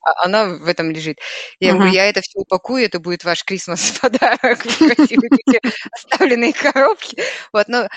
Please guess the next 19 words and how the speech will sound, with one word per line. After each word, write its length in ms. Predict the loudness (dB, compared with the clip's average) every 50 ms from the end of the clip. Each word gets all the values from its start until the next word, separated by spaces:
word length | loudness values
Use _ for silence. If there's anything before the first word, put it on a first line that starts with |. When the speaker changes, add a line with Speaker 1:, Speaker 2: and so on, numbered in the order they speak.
| -14 -16 -18 -10 -4
Speaker 1:
а 180 | 0 0 2 2
потом, 380 | 0 0 2 2 0 0 -2 -6
а 100 | -4 -2
мы 140 | 0 2 0
обсуждали, 500 | 0 0 -2 -4 0 2 2 2 2 0
у 100 | -2 -4 -4
кого 240 | -6 -4 -4 -4
как, 220 | -6 -6 -10 -10 -8
э, 360 | -10 -10 -8 -10 -12 -12 -10
кого 220 | -6 -6 -4 -4 -4
на 100 | -6 -8
чём 180 | -10 -12 -14 -12
клинит. 300 | -10 -10 -10 -10 -10 -12
И 40 | -10
моего 220 | -8 -6 -6 -4
мужа 220 | -4 -4 -6 -6 -10
клинит 380 | -12 -12 -10 -8 -8 -10 -10
на, 280 | -10 -8 -6 -6 -6 -6
м, 120 | -8 -10